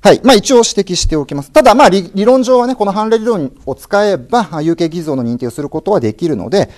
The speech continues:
えー、まあ、そこでね、えー、しっかりと認定できれば、あー、きちんとポイントというか点にはなるでしょう。はい。あと、誘引の認定三番。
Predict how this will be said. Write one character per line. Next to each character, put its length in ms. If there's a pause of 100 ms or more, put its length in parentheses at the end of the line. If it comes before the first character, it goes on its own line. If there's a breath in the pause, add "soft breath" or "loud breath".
(140)
え 140
ー、 20
ま 80
あ、 40
そ 120
こ 100
で 120
ね、 200
え 40
ー、 120
し 80
っ 40
か 100
り 80
と 40
認 200
定 160
で 100
き 140
れ 100
ば、 680
あ 60
ー、 20
き 80
ち 100
ん 60
と 100
ポ 180
イ 60
ン 80
ト 140
と 80
い 0
う 20
か 80
点 200
に 60
は 80
な 120
る 80
で 80
し 160
ょ 80
う。 0 (1120 loud breath)
は 140
い。 20
あ 120
と、 100
誘 340
引 300
の 80
認 320
定 600
三 280
番。 180